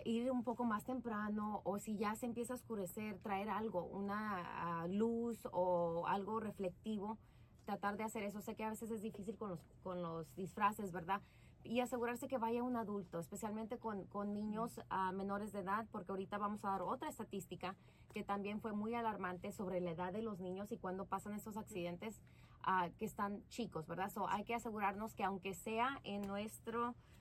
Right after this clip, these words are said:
Speaker 1: barrio, no hay que dejar que los niños se
Speaker 2: Ujú.
Speaker 1: vayan solos a pedir dulces. Hay que ir como padre a acompañarlos porque hay estadísticas que también dicen que los accidentes pasan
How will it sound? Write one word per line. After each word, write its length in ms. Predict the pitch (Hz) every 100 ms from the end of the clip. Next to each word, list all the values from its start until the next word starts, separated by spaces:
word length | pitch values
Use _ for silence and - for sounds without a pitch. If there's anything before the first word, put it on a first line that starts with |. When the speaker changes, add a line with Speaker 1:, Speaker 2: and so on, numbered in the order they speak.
| - -
Speaker 1:
barrio, 500 | 185 214 208 214 254 302 -
no 120 | 214
hay 120 | 208
que 120 | 220
dejar 220 | 247 247 220
que 80 | 254
los 140 | 247
niños 260 | 208 214 247
se 60 |
Speaker 2:
Ujú. 80 | 233
Speaker 1:
vayan 260 | 190 214 254
solos 500 | 240 208 208 262 -
a 120 | - -
pedir 360 | 185 185 196
dulces. 440 | 180 262 254 156 - - - -
Hay 180 | - 202
que 160 | - 233
ir 140 | 226
como 240 | 233 220 208
padre 440 | 196 202 214 220 - 175
a 240 | 175 170
acompañarlos 800 | 175 202 185 185 196 202 220 247 -
porque 480 | 233 240 240 254 247 -
hay 220 | - 190
estadísticas 760 | 190 - 269 330 - 262 220 220
que 100 | 220
también 380 | 202 190 202 220
dicen 360 | 220 208 208
que 140 | 196 190
los 120 | 180
accidentes 640 | 175 - 185 185 180 233
pasan 480 | - 196 190 208 233